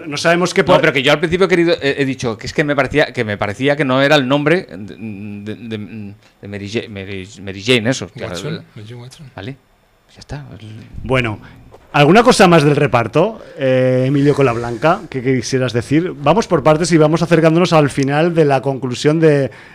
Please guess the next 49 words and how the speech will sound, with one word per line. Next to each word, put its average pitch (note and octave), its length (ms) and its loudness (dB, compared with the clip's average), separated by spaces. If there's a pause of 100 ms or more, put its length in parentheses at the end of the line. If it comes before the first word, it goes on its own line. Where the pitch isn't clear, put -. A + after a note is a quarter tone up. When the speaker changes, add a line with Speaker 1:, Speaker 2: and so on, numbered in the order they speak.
Speaker 1:
Spider-Man D#3 520 2
Lejos C3+ 260 -2
de B2 100 2
Casa. A2 440 -6
Me B2 160 -6
refiero C3 280 -2
que C#3 240 0
reflexiones B2 640 -4
sobre C3 320 2
ello. F3+ 360 4 (380)
Yo, C3+ 160 0
si D#3 140 2
quieres, D#3 220 4
sigo D3+ 200 4
hablando C#3+ 240 4
un C#3 80 -2
poco C#3 220 2
de C#3 80 2
los B2 100 -2
sitios C3 220 -2
donde B2+ 180 0
se - 80 -4
ha B2 60 2
rodado, D#3+ 840 4
etcétera, B2 400 -4
etcétera, G2+ 480 -8
como G#2+ 200 -10
veas. A2 420 -6 (180)
Speaker 3:
Sí, C3+ 160 -10
bueno, B2 180 -12
habla, A#2+ 200 -12
habla B2 160 -16
sobre B2 180 -14
los B2 120 -12
Speaker 1:
Bueno, E3 240 4
Speaker 3:
sitios - 80 -4
que C3 60 -10
van B2+ 80 -8
Speaker 1:
la, D3+ 80 0
Speaker 3:
a - 20 0
ser B2+ 100 -8
Speaker 1:
porque D3+ 200 0
Speaker 3:
rápidos. D#3+ 180 0
Speaker 1:
una F#3 120 4
de F#3+ 60 4
las F#3 160 2
gracias F3 340 2
que F3 120 0
tiene D#3+ 580 2